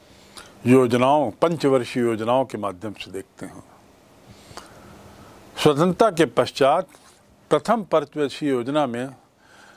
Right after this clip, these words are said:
गांव के विकास को महत्व दिया गया था।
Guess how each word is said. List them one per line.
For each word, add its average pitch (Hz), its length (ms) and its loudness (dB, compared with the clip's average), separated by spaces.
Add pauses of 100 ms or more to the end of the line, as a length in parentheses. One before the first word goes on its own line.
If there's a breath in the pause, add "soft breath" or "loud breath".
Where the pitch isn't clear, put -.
(180 soft breath)
गांव 143 420 2
के 175 140 2
विकास 139 460 0
को 131 220 -2
महत्व 117 520 -6
दिया 101 260 -6
गया 90 240 -10
था। - 320 -20